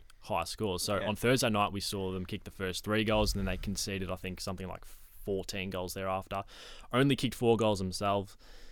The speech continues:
Speaker 1: Um, it could have been a lot worse. I think Melbourne had thirty-one scoring shots in the final three quarters. Are we concerned with, with Brisbane, especially with their form at the M C G? They need a win at the M C G to win a flag. Like, is this gonna be a wasted era? Are we concerned with the way that they've performed,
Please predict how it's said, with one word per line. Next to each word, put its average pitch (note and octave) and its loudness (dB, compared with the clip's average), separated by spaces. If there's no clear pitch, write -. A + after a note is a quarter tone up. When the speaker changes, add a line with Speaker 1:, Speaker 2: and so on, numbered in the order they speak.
Speaker 1:
Um, F#2+ 2
it A2+ 4
could B2+ 4
have A2+ 2
been A2 4
a G2 2
lot F#2+ 2
worse. F2 -2
I - -12
think A2 -2
Melbourne G#2 2
had F#2+ -6
thirty-one G#2+ 2
scoring G2+ 0
shots - -2
in G2+ 0
the F#2 0
final F#2+ 0
three F#2+ -4
quarters. F2+ -4
Are C3 8
we G3 10
concerned D#3 4
with, A#2+ -2
with A#2+ 0
Brisbane, D3+ 0
especially B2+ -2
with G#2+ -4
their G#2+ 0
form C#3 4
at C3 0
the C3 2
M B2+ 2
C B2+ 2
G? A#2+ 2
They G#2+ 4
need B2+ 6
a A2+ 6
win B2 6
at F3+ 6
the C3 4
M A#2 2
C G#2 -2
G G#2 -2
to G2+ 0
win G2+ 0
a F#2 0
flag. G2 2
Like, G#2+ -4
is A#2 0
this D#3 0
gonna F3 2
be C#3 2
a A2 4
wasted G#2+ 0
era? G#2+ 0
Are A2+ 2
we G#2+ 2
concerned A2 0
with A2+ -2
the G2+ -2
way G#2+ 2
that G#2 -4
they've G2+ -4
performed, A2 0